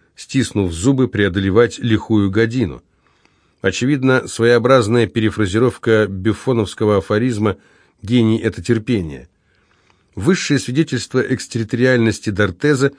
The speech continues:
заключается в том, что он всегда превосходит окружающих его людей,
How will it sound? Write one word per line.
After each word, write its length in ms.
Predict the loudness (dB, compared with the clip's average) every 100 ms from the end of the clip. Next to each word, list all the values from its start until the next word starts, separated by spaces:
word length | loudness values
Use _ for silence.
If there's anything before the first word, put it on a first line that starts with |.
| _ _ _
заключается 720 | -8 -6 -2 2 2 2 -4
в 60 | -2
том, 220 | 0 0
что 340 | -2 -2 0
он 200 | 0 -2
всегда 600 | -2 -6 -8 -2 2 2
превосходит 640 | 2 0 0 0 -2 -2 -4
окружающих 720 | -4 -4 0 0 0 -4 -8
его 200 | -4 -2
людей, 500 | -2 -4 -2 0 0